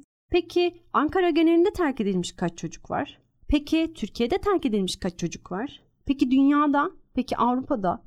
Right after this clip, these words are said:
Vesaire gibi sürekli bu soruları soruyor. Ve baba olabildiğince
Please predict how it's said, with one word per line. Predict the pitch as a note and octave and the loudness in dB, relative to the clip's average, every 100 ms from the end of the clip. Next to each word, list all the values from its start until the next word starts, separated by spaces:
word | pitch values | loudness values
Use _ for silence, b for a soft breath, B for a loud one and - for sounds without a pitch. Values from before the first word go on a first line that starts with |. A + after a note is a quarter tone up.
| - | -2
Vesaire | C4+ - B3+ G3 E3+ | -2 0 0 0 -2
gibi | G3 C4 F#3+ B3 - _ _ | 0 0 0 -4 -8 _ _
sürekli | - D5 B4 F4+ C#5 - - | -6 0 2 2 -2 -2 -4
bu | B4+ | -2
soruları | B4+ F4+ B3+ G#3 | 2 2 2 0
soruyor. | F#3 - E3+ - - _ - | -2 -4 -4 -4 -10 _ -2
Ve | A#3 F4+ E4+ | 2 2 2
baba | F4+ G4+ A4 A4+ _ | 2 2 2 0 _
olabildiğince | F4 G#4+ A4+ C#5+ G#4+ C#4+ D#4 | 0 2 0 0 4 4 2